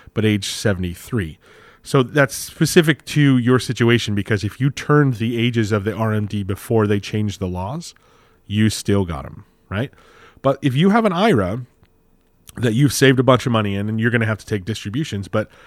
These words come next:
if that's all you're gonna take, right? We, and, you know, a lot of folks, you know, if you've done a really good job of saving and maybe you have a pension or maybe you have just other income, rental income or other income coming in,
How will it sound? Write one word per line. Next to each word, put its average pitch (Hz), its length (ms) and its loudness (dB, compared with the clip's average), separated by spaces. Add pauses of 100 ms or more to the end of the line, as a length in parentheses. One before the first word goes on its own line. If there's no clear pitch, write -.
(200)
if 120 160 0
that's 135 280 4
all 131 220 8
you're 131 140 8
gonna 95 160 0
take, - 460 -8 (500)
right? 113 220 4
We, 135 160 -2
and, 135 260 -2
you 127 200 -4
know, 113 80 2
a - 20 0
lot 113 220 -2
of 185 60 0
folks, 127 400 -2
you 123 140 -4
know, 101 80 -2
if - 80 -10
you've 113 140 -4
done 143 160 2
a 135 60 0
really 143 260 4
good 143 160 0
job 127 220 0
of 113 100 -2
saving 107 360 -2
and 98 100 -4
maybe 131 220 -2
you 156 120 -2
have 117 120 -4
a 95 60 -8
pension 95 640 -6 (500)
or 147 240 8
maybe 131 240 2
you 120 140 2
have 104 480 -4
just - 180 -14
other 110 240 -2
income, 110 360 -2
rental 101 320 -2
income 101 300 -4
or 101 80 -4
other 104 200 0
income 107 320 -4
coming 98 280 -6
in, 107 300 -6